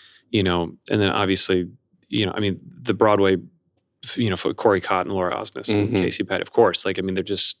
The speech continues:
Speaker 1: they're all, they just wanna do a good job, and they're, they're just people. So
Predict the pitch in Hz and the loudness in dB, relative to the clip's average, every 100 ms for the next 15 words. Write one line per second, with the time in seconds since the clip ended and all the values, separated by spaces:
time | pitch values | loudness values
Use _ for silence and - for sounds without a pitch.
0 | - 101 - 101 95 92 _ - 120 - | -4 -2 0 0 0 -2 _ -2 0 2
1 | 139 101 92 101 117 131 113 - 107 98 | 2 2 0 -2 -2 -2 -4 -4 -4 -4
2 | - - _ _ _ - 104 - - 113 | -8 -20 _ _ _ -6 -6 -8 -2 0
3 | 123 60 - - - 95 95 | 0 -2 -4 -4 0 0 -2